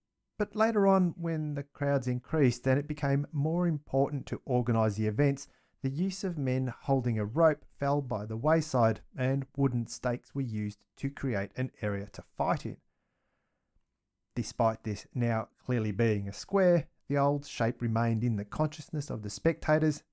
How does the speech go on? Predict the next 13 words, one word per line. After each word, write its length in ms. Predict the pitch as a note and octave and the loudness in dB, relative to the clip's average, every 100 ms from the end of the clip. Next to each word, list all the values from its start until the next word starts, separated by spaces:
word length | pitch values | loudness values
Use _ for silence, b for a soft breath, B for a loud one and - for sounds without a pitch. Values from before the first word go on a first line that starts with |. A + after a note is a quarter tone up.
| _ | _
and 320 | F#3 F#3 F3+ | -6 -4 -4
to 120 | - G#2+ | -6 -4
this 220 | A#2 - | -4 -2
day 420 | - D#3 D3+ D3+ b b - | 2 4 4 0 b b -6
we 80 | C3 | -6
still 420 | - A2+ A#2+ A#2+ | -4 -4 -4 -4
call 260 | - A2 A2 | -8 -8 -6
that 180 | A2 - | -8 -8
squared 480 | - - G#2+ G#2 G2 | -12 -6 -4 -2 -4
off 240 | - A2 - - | -6 -8 -8 -14
zone 520 | G#2 G#2+ G2+ G2 G2 - _ | -10 -4 -2 -2 -4 -8 _
a 80 | A2 | -10
ring. 380 | G2+ E3+ E3 G#2 | -2 0 2 0